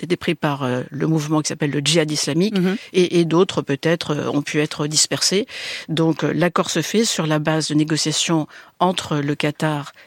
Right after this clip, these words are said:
Speaker 1: et les parties prenantes que sont le Hamas et ses différents groupes,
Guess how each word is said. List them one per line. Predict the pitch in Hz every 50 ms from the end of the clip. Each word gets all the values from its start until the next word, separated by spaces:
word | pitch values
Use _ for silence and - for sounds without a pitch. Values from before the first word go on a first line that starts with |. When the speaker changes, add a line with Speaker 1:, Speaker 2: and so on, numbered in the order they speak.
| _ _ _
Speaker 1:
et | 185 196 202 165 - _ _ _ _ _ _ _ _ _ _ _ _ _ _ _ _ _ _ _ _ _ _ _ _ _ _ _ -
les | - 135 151 147 160
parties | - - - - - 170
prenantes | - - 165 151 156 156 160 151
que | - 143
sont | 139 - - 151 143 151
le | 156 143
Hamas | 143 139 143 156 156 151 -
et | 131
ses | 120 - 143
différents | 127 147 147 - 156 143 147 143
groupes, | 147 - - 170 156 - -